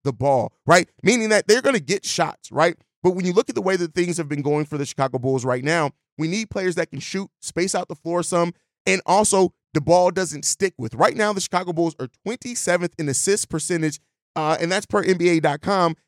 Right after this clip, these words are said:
And when it comes down to it, I know people are gonna say, "Well, that's because of isolation, isolation, isolation."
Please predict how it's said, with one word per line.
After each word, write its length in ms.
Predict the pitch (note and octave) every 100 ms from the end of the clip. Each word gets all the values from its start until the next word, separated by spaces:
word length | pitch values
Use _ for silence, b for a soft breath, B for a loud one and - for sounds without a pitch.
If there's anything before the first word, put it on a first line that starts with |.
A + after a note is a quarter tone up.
| -
And 280 | A3+ A3+ E3+
when 100 | F#3
it 60 | E3+
comes 220 | G#3+ F3+
down 180 | F#3 F3+
to 160 | F3+
it, 40 | E3+
I 40 |
know 140 | F3+
people 240 | G3 F#3+ F3+
are 40 |
gonna 120 | E3
say, 140 | E3 G#3
"Well, 100 | F3
that's 180 | G#3 -
because 240 | G3 F3+
of 60 | -
isolation, 500 | G3+ G3+ F#3 F#3+ E3+
isolation, 480 | F3 F3 F3 F#3 E3
isolation." 560 | F3 - E3 - C#3